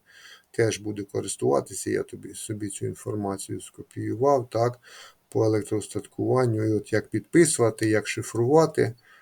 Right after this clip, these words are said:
всі ці питання дипломного проєктування. Ну, це бакалавр у нас. От. От така цікава література, аби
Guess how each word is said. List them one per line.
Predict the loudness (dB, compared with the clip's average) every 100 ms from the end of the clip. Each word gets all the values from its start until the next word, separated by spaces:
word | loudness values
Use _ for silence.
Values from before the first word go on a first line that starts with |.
| _ _ -12
всі | -8 -2 -2
ці | -2 -2
питання | 0 -2 2 2 4 4 2 0 -8 -18 -8
дипломного | 0 2 4 6 6 4
проєктування. | 2 -2 -2 -6 -2 0 0 0
Ну, | -2
це | -2
бакалавр | -4 -2 2 4 4
у | 2
нас. | 0 -2 -6 -12 -18 -20 -20 -20 _ -6
От. | -2 0 -2 -6 -12 -12 -20 -20 -20 _ _ _
От | -4 -4 2
така | 2 6 4
цікава | 4 8 10 10
література, | 8 6 4 4 4 6 6
аби | 4 4 2